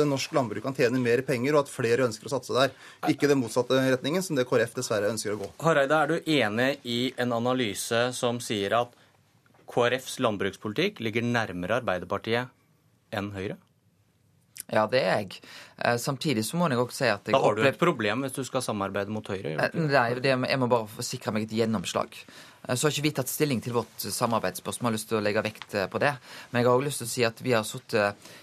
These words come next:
Speaker 3: i flere regjeringer. Vi satt med sentrumsregjeringer, med Kåre Gjønnes som landbruksministeren. Jeg vil si det er en av de, de beste landbruksministre vi har, vi har hatt. Vi har vist at vi prioriterer landbruket.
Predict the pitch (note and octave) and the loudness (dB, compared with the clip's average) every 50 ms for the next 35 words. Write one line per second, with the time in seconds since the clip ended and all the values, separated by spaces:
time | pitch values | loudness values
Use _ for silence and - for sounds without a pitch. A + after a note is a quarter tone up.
0 | - - - B2+ - - C#3+ B2 G2+ F#2+ G#2+ G#2+ G#2+ G#2+ G2+ G2+ A2+ C3+ C#3+ C#3 | -18 -6 -6 -4 -2 2 2 2 2 2 0 2 2 2 0 0 -2 -4 -4 -4
1 | - - C3 - - - A#2 A2 A#2 A2+ - B2+ A2 - - F#2 F2+ - - F#2 | -6 -6 -8 -10 -6 -6 -4 -4 -4 -4 -2 -4 -4 -4 -6 -8 -8 -6 -4 -4
2 | F#2 F#2+ G2 G#2+ C3 C#3+ C#3 B2 A#2 - - C3+ B2 A#2+ A2 A2+ A2 A2 F#2+ G2+ | -4 -4 -4 -6 -6 -4 -4 -4 -4 -4 -4 -4 -2 0 0 0 0 0 -2 -4
3 | - - - A2+ G2+ F#2+ G2+ G#2+ G#2+ A2 G#2+ F#2+ - - - F#2+ - - - A2 | -6 -4 -4 -4 -4 -2 -2 -2 -2 -2 -4 -8 -8 -8 -8 -8 -8 -6 -4 -4
4 | A#2+ - - F3+ - - - - - - - - A2+ A#2+ B2 B2 C3 A#2+ A2+ - | -4 -4 -4 -8 -12 -16 -18 -18 -18 -10 -6 -4 -4 -4 -2 0 0 0 4 4
5 | A#2 A#2 A2 G#2 G2 G2 G#2 G2+ G#2 - - - - - - G#2+ F#2+ A#2+ A#2+ - | 2 2 2 0 0 2 2 2 0 0 -6 -16 -20 -8 -6 0 2 2 0 2
6 | - G#2+ A2 A2+ G#2+ G#2 G2 - - - G#2 G2 G#2 - - G2+ G2 F#2+ G2+ G#2+ | 0 0 0 0 0 -2 -4 -6 -4 -4 -4 -4 -4 -4 -2 -2 0 2 2 2
7 | G2+ G#2 - C#2+ F#2+ A2+ A2 A2 A2+ C#3+ E3 - - - - - - - - A#2 | 2 2 0 -2 0 -2 -2 0 0 -2 -2 -2 -8 -12 -12 -12 -20 -10 -2 0
8 | A#2+ A#2 A#2+ C3 C#3 G#2+ F#2+ - - - G#2 G#2+ - - A2+ G2+ - - - G#2+ | 0 0 0 -2 -4 -4 -2 -4 -6 -6 -8 -8 -6 -6 -8 -8 -8 -6 -8 -6
9 | G#2 G#2+ - - A#2+ G2+ F#2+ F2 F2 F2+ F#2+ G2+ A2+ - - - - - - G#2+ | -6 -6 -6 -4 -2 -2 -2 -2 -2 -2 -2 -2 -2 -6 -18 -20 -18 -4 -2 -2
10 | A2 G2+ A2+ A2+ - D3 D3+ C#3+ | 0 0 -2 0 2 2 2 2